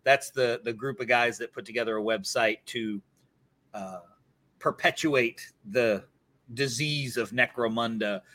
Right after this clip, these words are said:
and add stuff to it and collect everything. So they have a living rule book and everything. So they did that. So I sent everybody to that so that they could start looking at it. And then the next thing you know, I'm getting messages with pictures 'cause people have bought, uh,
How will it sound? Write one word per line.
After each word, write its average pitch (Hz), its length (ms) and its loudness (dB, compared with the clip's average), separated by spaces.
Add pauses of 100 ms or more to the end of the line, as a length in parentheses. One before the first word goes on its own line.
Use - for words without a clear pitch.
(140)
and 127 140 2
add 120 260 6
stuff - 320 0
to 127 200 2
it 117 80 2
and 113 180 -2
collect 113 460 -2
everything. 110 480 -4
So 113 200 -6
they 120 140 0
have 113 100 6
a 110 40 -4
living 120 300 0
rule 110 240 0
book 107 220 -2
and 107 100 -2
everything. 104 380 -2 (480)
So 143 160 6
they 143 160 8
did 139 160 2
that. 127 180 6
So 143 100 2
I 135 40 0
sent 180 260 2
everybody 147 500 6
to 143 140 0
that 107 340 0 (280)
so 117 240 0
that 110 340 0
they 120 140 2
could 113 140 -8
start 127 300 2
looking 120 340 0
at 107 140 4
it. 107 140 -4 (320)
And 117 140 -6
then 135 160 2
the 127 80 2
next 135 260 4
thing 135 200 0
you 127 80 -2
know, 127 420 6 (200)
I'm 131 100 -6
getting 135 220 0
messages 131 600 4
with 127 180 0
pictures 127 520 0
'cause - 180 -6
people 127 340 -4
have 127 200 0
bought, 123 340 4 (600)
uh, 110 420 2